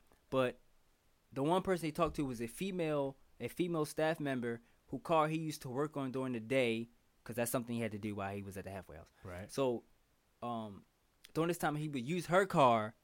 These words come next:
Speaker 1: while he was
Speaker 2: Uh-huh.
Speaker 1: working on it to go from there to the mall. So they was going back and forth.
Speaker 2: Right.
Speaker 1: So, like, all, they saying also during his days, he was visit his favorite spot was to hang out at the mall. Um, so Susan Tucker, that's the, his last victim, was home alone, and then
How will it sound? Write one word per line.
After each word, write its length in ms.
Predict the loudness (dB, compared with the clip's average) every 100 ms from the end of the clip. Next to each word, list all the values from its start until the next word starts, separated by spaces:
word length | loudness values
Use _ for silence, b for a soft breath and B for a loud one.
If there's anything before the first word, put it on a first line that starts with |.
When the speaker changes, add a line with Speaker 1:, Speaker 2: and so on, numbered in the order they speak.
| -4
Speaker 1:
while 120 | 0
he 60 | 2
was 100 | 2
Speaker 2:
Uh-huh. 100 | 2
Speaker 1:
working 200 | 2 0
on 120 | -6
it 60 | -6
to 80 | 0
go 360 | 2 2 0 -8
from 200 | -6 -2
there 320 | 2 2 2 0
to 140 | -2
the 80 | 0
mall. 260 | 2 2
So 100 | 0
they 100 | -6
was 80 | -6
going 160 | -6 -4
back 180 | -4 -6
and 80 |
forth. 200 | -12 -16 -16 _ -8
Speaker 2:
Right. 340 | -6 -6 -8 -14 -20 -20 -20 -20 -20 -20 -16 -12
Speaker 1:
So, 160 | -4 0
like, 180 | 0 4
all, 180 | 2 2
they 100 | -4
saying 160 | -4
also 240 | 0 -2 -2
during 240 | -2 -2
his 140 | -2 -2
days, 280 | 0 0 -2
he 80 |
was 140 | -4 -6
visit 260 | -4 -4
his 120 | -6 -6
favorite 240 | -8 -8
spot 260 | -6 -6 -6
was 80 | -10
to 80 |
hang 220 | -6 -4 -2
out 200 | -4 -8
at 100 | -10
the 60 | -4
mall. 280 | -4 -6 -12 b b b b b b b
Um, 440 | -4 -4 -4 -8 -14 _
so 200 | -8 -4
Susan 360 | -4 -2 -2 -2
Tucker, 520 | 4 4 4 0 0 -2
that's 160 | 0 0
the, 140 | -4
his 200 | -4 0
last 340 | 8 8 8 4
victim, 360 | -4 -4 -14 -16 -20 -20 -20 _ -20 -20 -12
was 160 | -6 0
home 280 | 4 4 4
alone, 340 | 2 2 2
and 80 | 0
then 260 | -2 -2